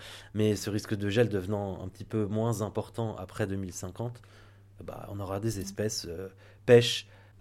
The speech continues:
abricot, kaki, nèfle, euh, qui pourraient arriver, voire l'olive,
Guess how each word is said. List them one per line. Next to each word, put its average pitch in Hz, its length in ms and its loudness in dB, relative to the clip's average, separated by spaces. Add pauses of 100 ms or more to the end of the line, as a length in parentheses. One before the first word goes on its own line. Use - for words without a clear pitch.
abricot, 123 520 4 (300)
kaki, 143 500 2 (380)
nèfle, 123 600 4 (360)
euh, 104 80 0
qui 107 180 -6
pourraient 117 280 4
arriver, 123 420 0 (200)
voire 127 720 8 (180)
l'olive, 143 600 4